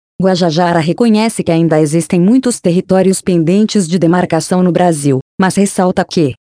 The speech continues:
apesar da pressão dos povos indígenas por recuperar suas terras, o governo do presidente Luiz Inácio Lula da Silva não pode resolver quinhentos anos em quatro. Ela,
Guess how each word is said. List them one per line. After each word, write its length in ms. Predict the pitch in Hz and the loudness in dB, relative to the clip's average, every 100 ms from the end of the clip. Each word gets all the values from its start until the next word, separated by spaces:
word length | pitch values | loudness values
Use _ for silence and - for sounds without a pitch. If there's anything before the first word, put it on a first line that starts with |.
| _ | _
apesar 520 | 196 190 180 160 180 | -4 0 0 0 0
da 100 | 175 | -2
pressão 400 | 170 180 - 180 | -2 -2 -2 -2
dos 160 | 175 175 | -2 -2
povos 400 | - 180 175 170 | -2 -2 0 0
indígenas 680 | 208 180 185 180 151 170 165 | 2 2 0 0 0 0 0
por 160 | - 147 | -2 -2
recuperar 600 | 151 - - 180 175 180 | -2 -2 -2 0 0 -2
suas 380 | - 240 190 - | -2 0 -2 -2
terras, 520 | 175 165 165 175 - - - | -2 0 -2 -4 -8 -12 -6
o 60 | |
governo 480 | 165 170 147 160 165 | 0 0 2 2 2
do 80 | 156 | 0
presidente 640 | - 202 190 170 165 190 | 0 -2 0 0 0 0
Luiz 240 | 220 220 190 | 0 2 2
Inácio 480 | 180 208 214 - | 0 0 -2 0
Lula 320 | 202 196 196 170 | 0 2 2 0
da 120 | 156 | -2
Silva 360 | - 233 196 | -2 -2 0
não 120 | 214 233 | 0 0
pode 280 | 208 190 | 0 0
resolver 500 | 180 175 175 156 185 | 0 0 0 0 -2
quinhentos 560 | 196 185 175 202 196 160 | 0 0 2 0 0 0
anos 300 | 196 202 170 | 0 0 0
em 80 | 185 | -2
quatro. 440 | - 156 131 139 127 - _ _ - | 0 -2 -2 -6 -6 -10 _ _ -2
Ela, 240 | 185 156 | 0 0